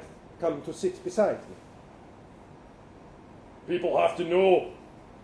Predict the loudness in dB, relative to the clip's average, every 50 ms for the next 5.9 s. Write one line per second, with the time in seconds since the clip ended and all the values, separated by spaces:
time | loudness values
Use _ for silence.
0 | -20 -20 -20 -20 -14 -14 -12 -8 -6 -6 -6 -8 -10 -18 -20 -20 -20 -20 -20 -20
1 | -20 -20 -20 -20 -20 -20 -20 -20 -20 -20 -20 -20 -20 -20 -20 -20 -14 -8 -4 0
2 | 4 6 6 4 4 0 -8 -10 -12 -10 -2 0 2 4 2 2 0 -2 -8 -10
3 | -12 -16 -16 -16 -18 -20 -20 -20 -20 -20 -20 -20 -20 -14 -14 -12 -12 -12 -12 -8
4 | -6 -2 -2 0 0 -2 -2 0 0 -2 -2 -4 -4 -2 -2 -2 -2 -2 -4 -6
5 | -6 -6 -6 -8 -12 -14 -10 -6 -4 -2 -2 -2 -4 -6 -10 -14 -16